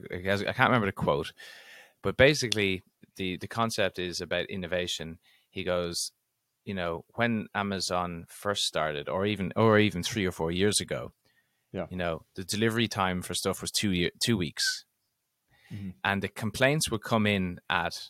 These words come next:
Speaker 1: you know, if something was over two weeks, people would complain. And then,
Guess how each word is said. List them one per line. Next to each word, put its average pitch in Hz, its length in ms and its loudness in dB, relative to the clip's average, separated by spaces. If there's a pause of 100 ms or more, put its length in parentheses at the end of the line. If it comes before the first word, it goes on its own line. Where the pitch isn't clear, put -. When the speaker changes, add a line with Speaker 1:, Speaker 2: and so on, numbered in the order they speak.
(160)
Speaker 1:
you 95 80 -6
know, 87 120 0
if 85 80 -4
something 107 300 0
was 90 180 -2
over 131 240 8
two 117 220 4
weeks, 117 180 4
people 92 260 -2
would 90 120 -4
complain. - 460 -6 (960)
And 98 200 -2
then, 104 360 2